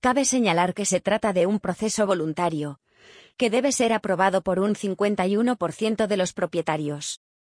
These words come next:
Si bien la pandemia no ha ayudado a desarrollar el proceso con mayor prontitud como era intención del Ejecutivo local, Morcillo recuerda que ser E G M es algo a lo que debe optar cualquier área empresarial de la comunidad,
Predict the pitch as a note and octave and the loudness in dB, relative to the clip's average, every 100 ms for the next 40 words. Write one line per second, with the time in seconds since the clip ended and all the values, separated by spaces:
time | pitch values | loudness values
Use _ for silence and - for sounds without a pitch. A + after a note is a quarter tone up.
0 | - - B3 A3+ C4+ C#4 B3 F#3+ F#3 G#3 | -10 0 2 4 2 2 2 0 2 2
1 | G#3 G3 A#3 A3+ G#3+ G#3 F3+ G3 G3+ F#3 | 2 2 4 2 2 0 0 2 2 2
2 | F3+ G3 F#3 E3+ G3+ A3 G3+ F#3 E3+ A3 | 0 0 0 2 2 2 0 -2 -2 -2
3 | - G#3+ A3 F3+ E3 F3 A3+ - G3+ F#3 | -2 0 0 0 0 2 0 2 0 0
4 | F3 G3+ G3 - G#3+ G3+ G#3+ B3+ G#3+ G3 | -4 -2 -2 0 2 2 2 2 2 2
5 | F3+ D#3 A3+ A#3 G3+ F3+ - F#3 D#3+ G#3+ | 0 0 0 0 0 0 -2 -4 -4 -2
6 | A3+ F#3 E3 E3 D3 D3+ _ - - _ | 0 0 0 0 -2 -4 _ -20 -20 _
7 | _ - _ A3 G3+ G3+ C#4 B3 B3+ G3 | _ -20 _ 0 0 0 -2 0 0 0
8 | G3+ G3 F#3 - F#3+ G#3+ G3 G#3 G3+ G3+ | 2 2 0 -2 -2 0 2 0 0 2
9 | G3 F#3+ F3+ G3 A3 G#3+ G3 F3+ F3 F#3 | 2 2 2 0 0 2 2 2 2 0
10 | F3+ A3 A3 - G3+ G3 F#3+ E3 - A3 | 0 2 2 0 -2 0 0 0 0 2
11 | G#3+ A3 G3+ F#3 - F3 E3+ E3+ G3+ G3 | 2 2 2 2 0 -2 -4 -2 0 2
12 | F#3+ F3 F#3 E3 D#3+ E3 D3 | 0 0 0 0 -2 -4 -6